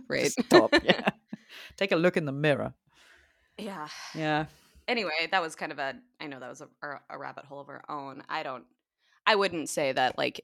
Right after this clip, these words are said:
Speaker 2: drug u-, like, ex-, drug treatment for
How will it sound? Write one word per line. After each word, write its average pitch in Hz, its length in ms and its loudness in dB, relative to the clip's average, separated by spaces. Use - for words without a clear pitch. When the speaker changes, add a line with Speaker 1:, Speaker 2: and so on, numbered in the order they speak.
Speaker 2:
drug 156 320 4
u-, 139 280 -2
like, 143 300 0
ex-, - 200 -4
drug 185 360 12
treatment 143 640 0
for 139 420 0